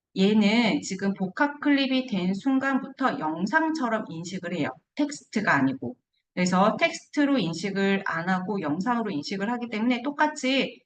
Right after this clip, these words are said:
애니메이션에 들어가도 타자기 효과 같은 거는 없어요. 그럼 이때는 어떻게 하냐? 얘를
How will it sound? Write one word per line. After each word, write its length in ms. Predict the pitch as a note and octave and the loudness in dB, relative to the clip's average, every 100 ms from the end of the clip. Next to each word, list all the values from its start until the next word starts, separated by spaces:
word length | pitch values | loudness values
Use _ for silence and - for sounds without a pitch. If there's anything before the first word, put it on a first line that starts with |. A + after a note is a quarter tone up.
| _ | _
애니메이션에 800 | E3+ F#3 B3 C4+ B3+ B3 A#3+ A3 | 0 4 8 8 6 4 2 0
들어가도 640 | G#3+ E3+ E3+ F#3 B3 A3+ A3 | 0 -2 -2 -2 0 0 -2
타자기 640 | D#4+ D#4+ D#4+ D#4 C#4 C4 | 0 2 2 2 0 -2
효과 280 | B3+ A3+ G#3 | -6 -6 -4
같은 320 | F3+ F#3 F3+ | -4 -2 -2
거는 300 | D#3 G3 C4+ | 0 0 0
없어요. 560 | - D#3+ - D#3 B2+ - _ _ _ _ - | 0 -6 -6 -4 -4 -6 _ _ _ _ -8
그럼 120 | G3+ | -2
이때는 320 | D#3 G3+ G#3+ | 0 0 0
어떻게 360 | C#3+ - F#3+ A3 | 0 -2 -4 0
하냐? 380 | F3 G3+ G#3+ - - _ _ _ _ _ _ _ - _ _ - | 0 2 2 0 -8 _ _ _ _ _ _ _ -20 _ _ -4
얘를 500 | F3+ F#3+ B3+ F3 - | 0 4 4 4 0